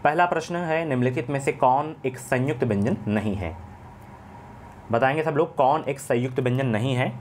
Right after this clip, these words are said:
आज की इस वीडियो में हंड्रेड लाइक कंप्लीट होना चाहिए, हंड्रेड लाइक।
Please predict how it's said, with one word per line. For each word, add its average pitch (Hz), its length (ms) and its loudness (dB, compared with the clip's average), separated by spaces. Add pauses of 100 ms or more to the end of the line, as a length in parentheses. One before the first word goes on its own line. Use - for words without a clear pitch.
(3250)
आज 131 240 4
की 170 140 0
इस 170 140 -4
वीडियो 135 260 2
में 151 180 -4 (120)
हंड्रेड 135 540 2
लाइक 127 280 2
कंप्लीट 117 420 -2
होना 101 140 -2
चाहिए, 101 200 0
हंड्रेड 123 560 2
लाइक। 85 220 -2